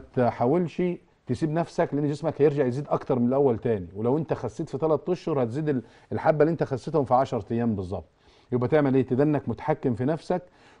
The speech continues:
وما تسيبش نفسك مره واحده تاكل كل اللي نفسك فيه، اللي انت حرمت نفسك منه، ترجع تاكله تاني،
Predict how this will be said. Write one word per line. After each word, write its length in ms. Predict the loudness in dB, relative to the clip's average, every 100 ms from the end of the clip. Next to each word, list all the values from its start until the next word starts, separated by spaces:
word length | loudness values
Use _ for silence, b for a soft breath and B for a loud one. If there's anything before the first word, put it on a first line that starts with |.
| b
وما 180 | 0 0
تسيبش 380 | 0 -2 0
نفسك 420 | 0 0 -2 -2 -4 -12 b b
مره 220 | 2 4
واحده 320 | 4 2 0
تاكل 240 | 0 -2 -2
كل 360 | 2 2 2
اللي 160 | 0 -2
نفسك 280 | -2 -2 0
فيه، 140 | 0
اللي 100 | 0
انت 120 | -2
حرمت 380 | 0 2 2 2
نفسك 420 | 0 0 -2 0
منه، 200 | 0 2
ترجع 260 | 2 2 2
تاكله 300 | 0 0 2
تاني، 420 | 6 6 4 0